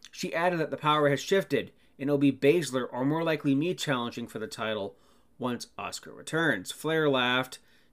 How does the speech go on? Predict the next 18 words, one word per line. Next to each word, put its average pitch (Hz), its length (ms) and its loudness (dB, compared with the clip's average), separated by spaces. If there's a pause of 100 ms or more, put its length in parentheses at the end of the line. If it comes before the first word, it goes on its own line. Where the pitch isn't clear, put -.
Jax 147 320 4
said 135 180 4
that 127 180 -2
Punky 180 360 -2
Boo-, 156 340 0 (560)
Punky 254 380 4
Brewster 170 800 8 (280)
won't 202 180 4
be 214 240 4
asking 175 320 0
for 156 160 -4
any 170 180 -2
more 180 220 -2
appearances 151 640 -2
by 131 100 0
the 123 100 -2
time 135 360 -2
Baszler 123 460 -4